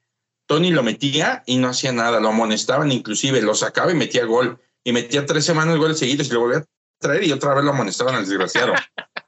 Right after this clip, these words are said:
<laughs> Dennis tampoco nunca la pegó conmigo. Una o dos veces nada más.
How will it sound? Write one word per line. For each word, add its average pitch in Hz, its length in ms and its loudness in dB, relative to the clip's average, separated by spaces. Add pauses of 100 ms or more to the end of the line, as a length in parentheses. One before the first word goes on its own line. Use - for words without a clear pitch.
(260)
<laughs> - 600 -12
Dennis 175 480 2 (160)
tampoco 151 500 -2
nunca 156 300 2
la 135 140 0
pegó 123 240 0
conmigo. 127 400 0
Una 139 240 4
o 120 60 2
dos 120 160 0
veces 123 220 0
nada 113 260 0
más. 107 500 -4